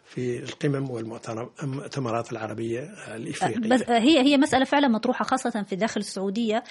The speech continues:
Speaker 2: آه، هناك مناطق، آه، يصل لها هؤلاء المهاجرون ويعيشون، يعني يعيشون متخفين عن، عن رجال الأمن، وبالتالي تتشكل عصابات
Speaker 1: هو
Speaker 2: أمنيًا.
Speaker 1: إيمان، هو إيمان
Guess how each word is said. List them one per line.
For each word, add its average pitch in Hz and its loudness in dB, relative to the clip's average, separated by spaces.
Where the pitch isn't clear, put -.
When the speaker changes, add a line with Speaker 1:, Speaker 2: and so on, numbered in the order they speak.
Speaker 2:
آه، 175 -2
هناك 269 4
مناطق، 240 2
آه، 196 2
يصل 247 2
لها 208 2
هؤلاء 202 2
المهاجرون 196 2
ويعيشون، 262 4
يعني 196 0
يعيشون 220 4
متخفين 247 4
عن، 196 2
عن 190 2
رجال 196 2
الأمن، 262 2
وبالتالي 285 4
تتشكل 277 4
عصابات 214 4
Speaker 1:
هو - 4
Speaker 2:
أمنيًا. 269 8
Speaker 1:
إيمان، 175 4
هو 180 2
إيمان 143 0